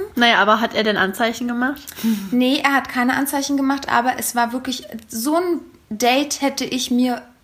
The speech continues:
Speaker 2: immer mal gewünscht. Er kam an, wir waren im Treptower Park verabredet, haben uns da auf eine Wiese geschillt, haben gequatscht. Auf einmal kam er da mit einem Picknick an.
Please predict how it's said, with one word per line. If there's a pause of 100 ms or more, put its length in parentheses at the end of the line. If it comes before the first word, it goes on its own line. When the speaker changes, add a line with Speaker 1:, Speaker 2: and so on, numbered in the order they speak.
(200)
Speaker 2:
immer
mal
gewünscht. (500)
Er
kam
an, (120)
wir
waren
im
Treptower
Park
verabredet,
haben
uns
da
auf
eine
Wiese
geschillt,
haben
gequatscht.
Auf
einmal
kam
er
da
mit
einem
Picknick
an.